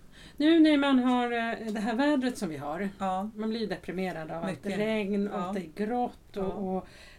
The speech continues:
Speaker 1: det blir lerigt.
Speaker 2: Ja.
Speaker 1: Har du något tips som du kan skicka med till lyssnarna här? Vad ska man tänka på med hästens hovar och välmåendet generellt i det här, eh, skitvädret?
Speaker 2: Alltså, jag är ganska förvånad att hovarna är så pass fräscha som de är.
Speaker 1: Mm.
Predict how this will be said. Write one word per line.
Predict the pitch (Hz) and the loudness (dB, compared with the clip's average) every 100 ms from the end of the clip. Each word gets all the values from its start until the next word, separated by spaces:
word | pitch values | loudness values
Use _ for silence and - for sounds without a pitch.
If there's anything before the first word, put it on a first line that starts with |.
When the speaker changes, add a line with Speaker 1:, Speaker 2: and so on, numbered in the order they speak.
| - | -10
Speaker 1:
det | |
blir | 175 185 | -6 -2
lerigt. | 185 208 196 190 220 185 - - - | 0 2 2 2 0 -4 -8 -18 -10
Speaker 2:
Ja. | 170 160 202 | -8 -8 -4
Speaker 1:
Har | 247 | 0
du | 269 | 2
något | 262 254 - | 2 0 -2
tips | 381 381 - | 0 0 -4
som | - 226 | -4 0
du | 202 | 0
kan | 196 196 180 160 | 0 -4 -4 -8
skicka | - 202 190 | -6 -6 -4
med | 175 165 | -6 -6
till | 180 | -8
lyssnarna | 175 - 180 170 | -10 -10 -8 -8
här? | 160 160 160 160 - - - | -8 -8 -8 -10 -18 -20 -12
Vad | 220 | -12
ska | - | -2
man | 254 | -2
tänka | 247 302 240 214 285 | 2 2 2 0 -4
på | 277 170 | -2 -4
med | 170 | -4
hästens | 160 175 - 170 147 | -6 -10 -8 -10 -6
hovar | 196 160 156 156 151 | -4 -4 -8 -10 -8
och | 165 | -8
välmåendet | 170 170 147 165 165 156 151 - | -6 -6 -8 -8 -8 -8 -10 -6
generellt | 190 208 262 214 - | -4 -2 -2 -2 -6
i | 214 | -6
det | 185 | -6
här, | 156 151 156 | -6 -8 -8
eh, | 156 294 | -8 -10
skitvädret? | - 214 202 220 294 247 - | -8 -8 -4 -2 -2 -4 -8
Speaker 2:
Alltså, | - 233 247 | -12 -6 -4
jag | 202 214 | -2 0
är | 294 | 0
ganska | 311 262 202 | -2 -4 -8
förvånad | 185 190 247 311 233 165 135 160 - - | -8 -8 -6 -4 -4 -4 -4 -6 -12 -14
att | - 180 - | -12 -12 -6
hovarna | 226 175 156 156 170 | -6 -4 -8 -8 -10
är | |
så | 165 | -14
pass | - 165 | -16 -16
fräscha | - 196 175 139 170 | -10 -8 -8 -10 -12
som | 165 180 | -14 -8
de | 208 | -8
är. | 349 - - - 233 | -8 -10 -14 -4 0
Speaker 1:
Mm. | 220 285 | 2 0